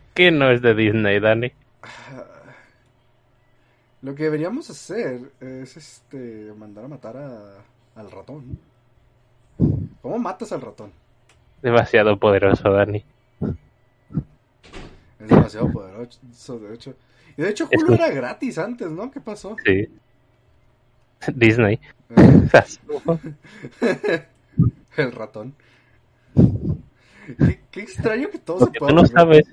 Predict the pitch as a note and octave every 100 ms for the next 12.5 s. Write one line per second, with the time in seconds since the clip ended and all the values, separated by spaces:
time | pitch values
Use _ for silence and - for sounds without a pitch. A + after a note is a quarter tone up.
0 | - _ _ C#3+ D3 D3 C3+ C3+ B2+ A#2
1 | B2 A#2+ - A#2+ B2+ C#3 B2+ C3 A#2+ A2
2 | A2+ G#2+ G#2 B2 C3 - - _ _ _
3 | _ - B2 B2+ D#3 D3 B2 C3 D3+ A#2
4 | - G#2+ G2+ - A#2 - D3 C#3 A#2 -
5 | C3+ - - G#2 - - _ - - F#3
6 | - D4 _ A#2 F#2 A2 A#2+ A#2 B2+ C#3
7 | - _ _ _ _ _ _ _ _ -
8 | - - _ _ _ _ A2 G2+ G2 C3
9 | C3 A2 C3+ C3 B2 C3 C3 - B2+ C3
10 | B2 A#2 A2 A2 G#2+ G#2+ A#2 B2 B2 -
11 | A2+ A2 G#2 G#2 G2 C3 G#2 F#2+ F#2+ F#2
12 | G2 F#2+ G2 A2 G2